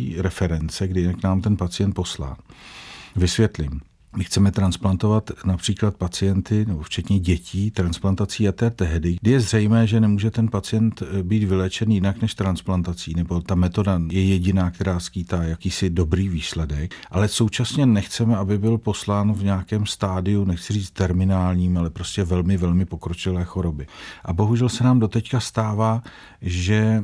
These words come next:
řada těch pacientů přijíždí pozdě.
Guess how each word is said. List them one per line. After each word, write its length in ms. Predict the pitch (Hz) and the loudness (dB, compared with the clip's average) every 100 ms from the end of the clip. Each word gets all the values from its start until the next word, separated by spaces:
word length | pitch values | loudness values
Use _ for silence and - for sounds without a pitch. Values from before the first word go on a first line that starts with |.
| 101 | -4
řada 320 | 110 110 113 | -2 0 0
těch 180 | 113 120 | 0 -4
pacientů 800 | 113 - - 101 98 92 87 85 | -4 -4 -2 0 0 -2 -4 -4
přijíždí 440 | - 98 87 82 90 | -4 -2 -2 -2 -4
pozdě. 540 | 82 76 73 76 73 | -4 -6 -8 -10 -12